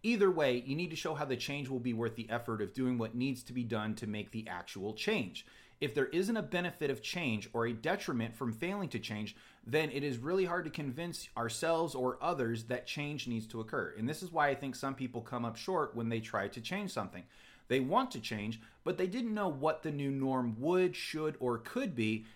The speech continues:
And because they lacked that vision of their preferred outcome, they didn't have the commitment they needed to help them, you know, get through the hard times. Essentially, pre-contemplation is the lack of acknowledgement that something needs to change, or more accurately,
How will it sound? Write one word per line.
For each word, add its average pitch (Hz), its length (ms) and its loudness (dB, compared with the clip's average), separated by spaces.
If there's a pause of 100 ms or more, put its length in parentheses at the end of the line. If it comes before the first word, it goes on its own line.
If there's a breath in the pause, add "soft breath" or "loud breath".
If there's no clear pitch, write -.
(120 loud breath)
And 156 100 0
because 185 400 0
they 170 140 -2
lacked 143 300 0
that 107 220 0
vision 143 380 2
of 120 140 -2
their 117 100 2
preferred 113 500 -2
outcome, 104 640 0
they 131 100 4
didn't 170 280 0
have 156 240 -4
the 151 80 -4
commitment 123 500 -2
they 117 100 0
needed 110 340 0
to 104 240 -6
help 135 320 -4
them, 120 360 0 (300 loud breath)
you 113 80 -2
know, 104 160 -4
get 147 180 2
through 139 120 0
the 117 100 2
hard 117 280 2
times. 90 360 -4
Essentially, 170 520 -2
pre-contemplation 143 1080 -2 (260 loud breath)
is 123 300 4
the 113 160 4
lack 139 320 2
of 143 100 2
acknowledgement 117 640 2
that 110 160 -4
something 139 460 0
needs 117 260 2
to 117 100 -6
change, 110 440 0
or 117 100 4
more 117 260 2
accurately, 165 640 0